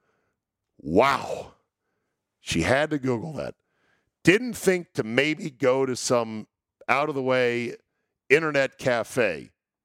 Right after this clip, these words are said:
and say, "Let me go to a secure computer here." So let's see.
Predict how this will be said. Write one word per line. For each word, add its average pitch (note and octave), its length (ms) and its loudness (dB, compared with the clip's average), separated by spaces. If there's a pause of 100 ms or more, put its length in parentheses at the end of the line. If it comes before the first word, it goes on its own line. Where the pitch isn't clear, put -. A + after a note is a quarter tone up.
(760)
and A2+ 200 2
say, A#2+ 280 0
"Let C#3+ 120 -6
me C3 80 0
go A2+ 160 0
to G2+ 140 0
a F2 60 -2
secure F#2 680 -2
computer E2+ 600 -6
here." C#2 200 -10
So - 180 -8
let's A#2 280 -6
see. D2+ 340 -8